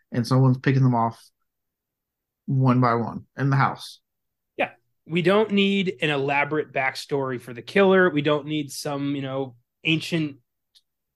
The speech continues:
Speaker 2: frat cult using the essence of mankind's evil to manipulate women. Like, slow the fuck down. Just, you know,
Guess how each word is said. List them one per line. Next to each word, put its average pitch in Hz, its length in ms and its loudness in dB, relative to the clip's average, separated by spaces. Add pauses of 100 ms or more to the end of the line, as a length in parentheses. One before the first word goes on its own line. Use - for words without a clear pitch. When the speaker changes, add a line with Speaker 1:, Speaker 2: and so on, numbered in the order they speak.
(220)
Speaker 2:
frat 156 340 -2
cult - 500 0 (580)
using 151 360 -6
the 143 160 -6
essence 143 440 -6
of 139 100 -10
mankind's 139 1400 -2
evil 151 520 2
to 139 360 -6
manipulate 135 540 -4
women. 135 320 -2
Like, 135 180 -10 (440)
slow - 260 0
the 359 80 2
fuck 294 260 0
down. 214 300 0
Just, 208 240 -10
you 208 60 -4
know, 226 220 -2